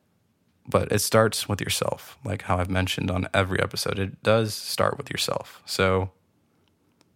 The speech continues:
just go make it happen. Do not just manifest.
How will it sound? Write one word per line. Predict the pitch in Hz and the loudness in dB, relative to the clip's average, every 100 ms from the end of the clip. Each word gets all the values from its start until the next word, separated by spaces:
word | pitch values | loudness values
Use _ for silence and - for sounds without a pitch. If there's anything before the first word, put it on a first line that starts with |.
| _ _ _ _ _ _ - | _ _ _ _ _ _ 0
just | 110 120 | 2 2
go | - 120 | 4 4
make | 117 110 | 4 2
it | 104 | 2
happen. | 101 95 - 98 98 95 _ _ _ _ _ _ _ _ _ | 4 4 2 0 0 -4 _ _ _ _ _ _ _ _ _
Do | - 104 | -2 4
not | 113 170 | 4 4
just | 165 110 - | 0 -2 0
manifest. | 92 95 95 - 50 - - | 2 2 2 0 -2 -6 -12